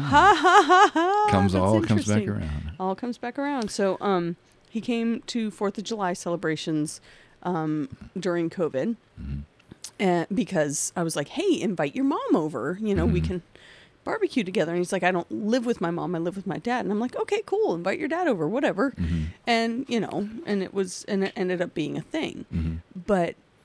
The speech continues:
Speaker 1: I love this kid. Like,
Speaker 2: Mm-hmm.
Speaker 1: I love this kid. Like, I cry when he leaves
Speaker 2: Yeah,
Speaker 1: type
Speaker 2: he's
Speaker 1: of
Speaker 2: cool.
Speaker 1: love. I,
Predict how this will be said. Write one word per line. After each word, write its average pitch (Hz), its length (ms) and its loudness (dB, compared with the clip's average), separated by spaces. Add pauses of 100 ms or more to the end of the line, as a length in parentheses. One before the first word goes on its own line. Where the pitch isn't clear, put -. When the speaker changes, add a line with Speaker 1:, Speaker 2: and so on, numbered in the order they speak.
Speaker 1:
I 226 200 0
love 220 340 2
this 156 200 -2
kid. - 200 -10 (460)
Like, 85 180 0
Speaker 2:
Mm-hmm. - 80 0
Speaker 1:
I 220 40 6
love 180 440 2
this 151 200 -4
kid. - 180 -4
Like, 156 160 -4
I - 100 -2
cry 202 320 0
when 208 180 0
he 175 180 -2
leaves 165 760 -6
Speaker 2:
Yeah, 78 200 -2
Speaker 1:
type 76 100 0
Speaker 2:
he's 190 140 0
Speaker 1:
of 139 80 -4
Speaker 2:
cool. 69 180 -6 (160)
Speaker 1:
love. 180 340 -4
I, 196 140 0